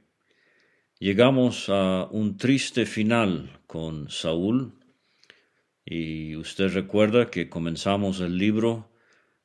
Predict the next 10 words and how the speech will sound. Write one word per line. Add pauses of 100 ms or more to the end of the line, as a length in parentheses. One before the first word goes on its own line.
pensando
en, (640)
eh,
Elí, (720)
y
después
la
transición
a
Samuel,